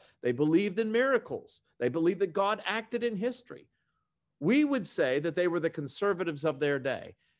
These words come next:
And yet you know that Jesus ran afoul of the Pharisees on a regular basis.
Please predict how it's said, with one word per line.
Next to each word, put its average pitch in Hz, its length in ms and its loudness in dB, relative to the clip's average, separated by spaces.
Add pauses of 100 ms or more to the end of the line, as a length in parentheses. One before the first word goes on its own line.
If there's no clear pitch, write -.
(260)
And 156 160 4
yet 202 140 4
you 214 180 0
know 214 200 6
that 175 160 -2
Jesus 185 520 -2
ran 185 220 -2
afoul 185 460 2
of 156 100 -4
the 160 80 -2
Pharisees 175 500 0
on 151 120 0
a 147 60 0
regular 196 400 2
basis. 208 600 -4